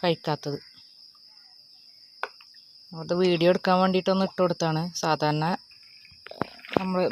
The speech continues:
പറഞ്ഞ പോലെ ചേമ്പിൻ്റെ ഇല, അതുപോലെ മധുരക്കിഴങ്ങിൻ്റെ ഇല, മൾബറിൻ്റെ ഇല, ഇതൊക്കെയാണ് നമ്മൾ ഇട്ട് കൊടുക്കാറ്. അന്ന് കുറേ ഇല തിന്നിട്ടുണ്ട്, അതുകൊണ്ടാണ്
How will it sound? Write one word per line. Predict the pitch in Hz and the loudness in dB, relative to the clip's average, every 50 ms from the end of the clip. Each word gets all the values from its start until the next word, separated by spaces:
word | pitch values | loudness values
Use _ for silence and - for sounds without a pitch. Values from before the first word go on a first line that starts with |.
| 175 | 0
പറഞ്ഞ | 190 180 180 185 185 185 | 0 -2 0 0 0 0
പോലെ | 185 180 180 - | 0 0 0 0
ചേമ്പിൻ്റെ | - 196 190 180 175 175 170 170 170 | 0 0 0 0 0 -2 -2 -2 -2
ഇല, | 165 165 165 170 - - - - - - - - - - - - - - - - - | -2 -2 -2 -4 -6 -10 -18 -20 -20 -20 -20 -18 -20 -20 -20 -20 -20 -18 -18 -16 -14
അതുപോലെ | 165 156 151 156 170 165 156 160 165 165 170 170 180 | -14 -10 -4 -2 0 0 0 0 0 0 -2 0 0
മധുരക്കിഴങ്ങിൻ്റെ | 180 180 156 165 170 - - 165 160 160 160 160 151 156 170 160 | 0 0 0 -2 -2 -2 -2 -2 -2 0 -2 -2 0 0 0 0
ഇല, | 151 156 160 156 - _ - _ _ - - - _ _ - - _ - - _ _ _ _ _ _ _ _ _ _ _ _ _ _ _ _ _ _ _ - - - - 170 | 0 -2 -4 -6 -8 _ -20 _ _ -20 -20 -20 _ _ -20 -20 _ -20 -20 _ _ _ _ _ _ _ _ _ _ _ _ _ _ _ _ _ _ _ -20 -20 -14 -6 -2
മൾബറിൻ്റെ | 175 175 175 170 156 147 170 165 165 165 165 175 170 165 | 0 2 2 2 2 2 2 2 2 2 0 0 0 2
ഇല, | 165 160 156 147 | 0 0 -2 -2
ഇതൊക്കെയാണ് | 170 160 - - 170 175 180 180 | -4 -6 -4 -4 -2 -2 -2 0
നമ്മൾ | 180 175 175 180 | 0 0 -2 -2
ഇട്ട് | - - - | -4 -6 -4
കൊടുക്കാറ്. | 165 156 - - 160 143 147 - - - - - - - - - _ - - - - - - - - - - _ _ _ _ - _ _ - - - - - - - - - - - - - - - - - - - - - _ _ _ - - _ _ _ _ - _ _ _ - _ _ _ _ - | -4 -4 -4 -4 -4 -4 -4 -8 -12 -18 -20 -20 -20 -20 -20 -20 _ -20 -18 -16 -16 -16 -16 -10 -10 -10 -10 _ _ _ _ -20 _ _ -20 -20 -20 -20 -20 -20 -20 -20 -20 -16 -14 -14 -14 -14 -16 -20 -20 -20 -20 -20 -20 _ _ _ -20 -20 _ _ _ _ -20 _ _ _ -20 _ _ _ _ -16
അന്ന് | 165 160 160 160 165 165 170 | -14 -12 -8 -8 -6 -4 0
കുറേ | 185 180 180 180 185 185 196 196 | 2 2 4 4 6 6 6 6
ഇല | 180 180 190 190 | 6 6 4 4
തിന്നിട്ടുണ്ട്, | 202 196 185 175 170 - 180 180 165 165 160 | 2 2 2 0 -2 -2 -2 0 2 2 2
അതുകൊണ്ടാണ് | 156 156 160 156 156 170 170 175 | 2 0 0 -2 -2 -2 -2 -2